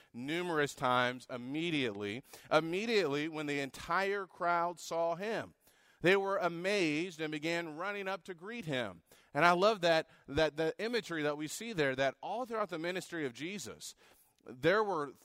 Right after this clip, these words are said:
thousands of people that would follow him, the crowds, the multitudes, they want to follow him and listen to him. And now they see him, and what are they doing? They're running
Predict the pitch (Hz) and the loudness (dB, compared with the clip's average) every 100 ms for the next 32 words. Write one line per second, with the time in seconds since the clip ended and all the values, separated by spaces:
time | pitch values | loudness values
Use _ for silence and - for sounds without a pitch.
0 | - 180 190 214 202 165 160 143 139 185 | 2 4 4 2 -2 -4 -6 -6 -8 -8
1 | 165 131 131 131 135 160 180 175 131 117 | -6 -2 0 -2 -2 2 2 2 -2 -6
2 | 127 - 180 180 190 190 147 135 147 160 | -10 -10 2 4 6 4 -2 -8 -4 -2
3 | 202 175 147 156 135 127 143 131 175 208 | -2 -4 -8 -6 -4 -4 -6 -4 -6 -4
4 | 165 139 147 139 135 135 120 - - - | -6 4 6 6 4 -2 -2 -6 -16 0
5 | 156 143 143 196 - 151 - 151 139 139 | 2 2 2 2 2 -6 -4 -4 -4 -4
6 | 131 156 185 208 196 170 - 196 202 135 | -2 2 2 2 0 -2 -6 -8 -6 -4
7 | 117 107 123 175 - - - 151 147 170 | -4 -4 -6 -10 -18 -14 2 2 4 0
8 | 190 160 151 139 180 151 139 151 135 127 | 0 2 2 0 -2 -2 -2 -2 -4 -8
9 | 147 180 185 175 170 | -4 -4 -2 -4 -6